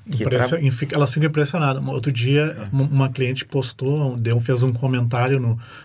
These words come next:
Speaker 2: no Facebook do, do salão, dizendo que eu tinha feito uma escova maravilhosa e eu usei a, só uma raquete,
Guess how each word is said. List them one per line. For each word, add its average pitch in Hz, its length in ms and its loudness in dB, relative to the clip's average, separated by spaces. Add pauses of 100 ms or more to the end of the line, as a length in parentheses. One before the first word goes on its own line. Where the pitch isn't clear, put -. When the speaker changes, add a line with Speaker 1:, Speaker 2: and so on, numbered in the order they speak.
Speaker 2:
no 120 120 2
Facebook 117 760 0
do, 110 300 0
do 107 100 -2
salão, 117 460 0 (800)
dizendo 127 480 4
que 151 140 -2
eu 139 40 2
tinha 147 260 0
feito 135 340 -2
uma 151 160 2
escova 139 600 -2
maravilhosa 147 1080 0 (420)
e 120 340 2
eu 127 160 2
usei 131 440 2
a, 143 40 -2 (100)
só - 180 -4
uma 156 140 2
raquete, 156 580 -4